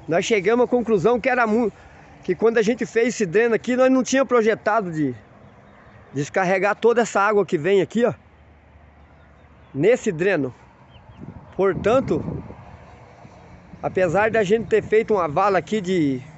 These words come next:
um metro e setenta mais ou menos, a gente colocou só cinquenta centímetros de pedra e completou com terra. Portanto, não é o suficiente pra aguentar uma gran-, uma grande carga d'água, né? Então a gente chegou à, à conclusão que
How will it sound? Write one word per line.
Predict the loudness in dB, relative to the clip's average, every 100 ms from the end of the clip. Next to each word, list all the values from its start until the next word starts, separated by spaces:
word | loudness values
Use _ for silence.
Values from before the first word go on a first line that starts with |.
| -20 -20 -20 -20 -20 -12
um | -6 -2
metro | 0 0 -2 -6
e |
setenta | -6 -4 -4 -2 0 2 2
mais | 0 0 0
ou |
menos, | 2 2 2 -2 -8 -18 -18 -20 -20 -14 -6
a | -2
gente | 0 -2 0
colocou | 0 2 2 2 2
só | 2 0
cinquenta | -2 -2 0 0 -2
centímetros | -2 0 -2 -2 -4
de |
pedra | -4 0 2 2 2
e | 2
completou | 0 0 2 0 0 0
com | -2
terra. | -2 -2 0 -2 -6 -14 _ _ _ _ -20 -20 _ _ _ _ _ _ -20 -4
Portanto, | 0 0 2 2 2 2
não | 4
é | 4
o | 4
suficiente | 2 -2 -4 -4 0 0 2
pra | -2
aguentar | 0 0 0 0
uma | 0 -2
gran-, | -2 0 0 -2 -6
uma | -4 -2
grande | 0 0 0 -2
carga | -2 0 0
d'água, | 0 0 0 -2
né? | -4 -8 -20 -20 -20 -20 -20 -12
Então | -6 0 0
a | 2
gente | 0 0
chegou | 0 0 2
à, | 0
à | 0 -4
conclusão | -2 -2 0 0 0 0
que | -2